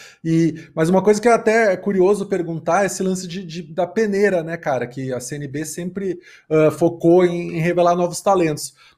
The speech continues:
Ah, no esporte, a gente vê, por exemplo, futebol. Por que que o Brasil, né, tem, se diz isso, né, posso estar completamente errado, o Brasil tem muitos talentos no futebol porque tem muita gente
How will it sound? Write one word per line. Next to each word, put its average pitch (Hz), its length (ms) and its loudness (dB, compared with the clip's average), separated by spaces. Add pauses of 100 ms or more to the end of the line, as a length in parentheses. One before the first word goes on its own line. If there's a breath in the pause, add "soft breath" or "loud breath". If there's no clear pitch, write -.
(120)
Ah, 151 280 6
no 165 120 2
esporte, 220 580 2
a 165 40 -4
gente 165 280 -10
vê, 175 160 0
por 175 140 -6
exemplo, 170 200 -6
futebol. - 380 -4
Por - 60 -16
que 202 80 -14
que - 80 -12
o 202 40 -10
Brasil, 185 440 2
né, 180 200 0
tem, 156 720 -6
se - 140 -6
diz 170 260 0
isso, 196 280 -2
né, 135 100 -4
posso 151 160 -6
estar 175 100 -2
completamente 175 560 -4
errado, 151 240 0
o 127 40 -8
Brasil 135 280 0
tem 190 140 2
muitos 196 180 0
talentos 180 340 0
no - 80 -20
futebol 214 380 -2
porque 254 380 0 (320 loud breath)
tem 220 100 6
muita 240 380 6
gente 190 80 2